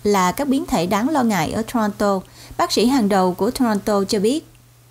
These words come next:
Một tuần trước, con số đó là một ngàn một trăm bảy mươi chín. Vì vậy, chúng tôi gần như tăng gấp đôi con số đó trong vòng một tuần.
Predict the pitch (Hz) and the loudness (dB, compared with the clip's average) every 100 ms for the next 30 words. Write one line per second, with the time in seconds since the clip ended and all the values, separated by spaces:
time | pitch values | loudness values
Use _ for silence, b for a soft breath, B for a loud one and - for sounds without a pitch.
0 | B B B 247 240 247 233 269 359 - | B B B -2 0 0 0 0 -2 -2
1 | 262 240 262 285 254 240 339 233 196 190 | -2 0 0 2 2 2 2 2 0 0
2 | 202 190 185 180 - 220 208 180 220 277 | -2 0 -2 -4 -2 -2 0 0 0 0
3 | 240 240 - B B B B 233 226 208 | 0 0 -2 B B B B 0 2 2
4 | 185 214 294 370 277 254 220 202 208 233 | 2 0 -4 -2 0 0 0 0 2 0
5 | 233 247 233 294 226 226 220 214 226 214 | 0 0 0 0 0 2 2 0 -2 -2
6 | 202 233 262 220 269 294 269 226 202 185 | 0 0 2 0 -2 0 0 2 0 0
7 | 170 - 190 | -4 -2 -2